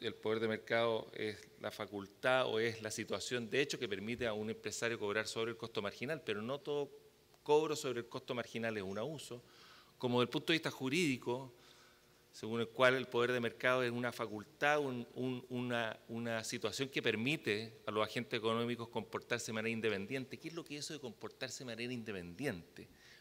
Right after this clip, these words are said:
¿Cuándo interviene el Estado ante esta jabonosa falla de mercado? Tampoco es trivial. Entonces, teniendo presente dichas complejidades, Kovacic y Hyman,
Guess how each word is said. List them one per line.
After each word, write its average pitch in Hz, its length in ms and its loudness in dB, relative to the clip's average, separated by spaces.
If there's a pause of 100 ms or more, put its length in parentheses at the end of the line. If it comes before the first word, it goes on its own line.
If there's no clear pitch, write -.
(120)
¿Cuándo 190 300 -2
interviene 147 680 0
el 147 80 -2
Estado 131 520 -2
ante - 300 -2
esta 143 360 0 (380)
jabonosa 127 600 2
falla 151 220 4
de 143 40 6
mercado? 147 380 4
Tampoco 135 640 2
es 120 340 0 (460)
trivial. 101 420 2 (1700)
Entonces, 185 420 4 (100)
teniendo 190 320 6
presente 185 440 4
dichas 185 360 2 (340)
complejidades, 127 1000 6 (1600)
Kovacic 143 540 8
y 120 60 -6 (100)
Hyman, 131 560 4